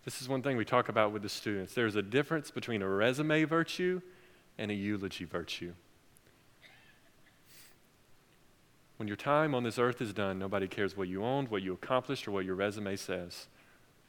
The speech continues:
What they want to know is that you were kind. What they care about is that you were faithful, that you were generous,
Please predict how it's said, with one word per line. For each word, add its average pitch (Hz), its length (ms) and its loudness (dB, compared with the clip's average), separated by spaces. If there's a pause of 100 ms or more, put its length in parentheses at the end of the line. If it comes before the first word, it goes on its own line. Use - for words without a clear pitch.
What 104 100 -8
they 101 100 0
want 110 200 0
to 117 60 -2
know 110 240 0
is 92 100 -6
that 95 120 0
you 95 140 -6
were 90 80 -6
kind. 90 480 -6 (1900)
What 113 100 -2
they 110 140 2
care 143 180 4
about 120 220 4
is 98 80 -2
that 104 160 2
you 98 100 -4
were 87 80 -6
faithful, - 560 -6 (140)
that 110 80 -4
you 101 160 -2
were 98 80 -2
generous, 90 680 -6